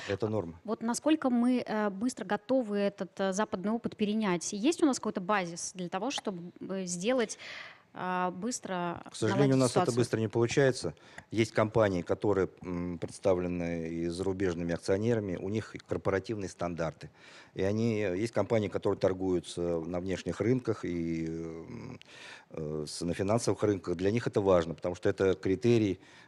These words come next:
Speaker 1: их, э, оценки капитализации. А у нас, к сожалению, пока вот, э, ну, в, в, я не за весь бизнес не хочу сказать. Я все-таки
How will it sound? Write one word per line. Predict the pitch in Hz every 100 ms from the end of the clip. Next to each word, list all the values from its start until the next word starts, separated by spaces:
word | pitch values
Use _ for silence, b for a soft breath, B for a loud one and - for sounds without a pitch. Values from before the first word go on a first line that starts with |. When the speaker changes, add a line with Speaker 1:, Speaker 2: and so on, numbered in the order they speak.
| -
Speaker 1:
их, | 104 101 -
э, | 92 87
оценки | 85 - 117 117
капитализации. | 95 - 90 92 90 92 82 - - B B B _ - 95
А | 98
у | 117
нас, | 160 165
к |
сожалению, | - 156 156 156 147 127
пока | 131 - 143 131 120
вот, | 113 110 110 -
э, | 107 107 104 101 95
ну, | 120 110 -
в, | 92 87 85
в, | - - - - 87 - 80 _ _ - 113
я | 110 123
не | 123 127 120
за | 120
весь | 127 107
бизнес | 110 107 95 -
не | 98
хочу | 95 107 90
сказать. | - 80 78 -
Я | 87 101 95
все-таки | - 92 90 92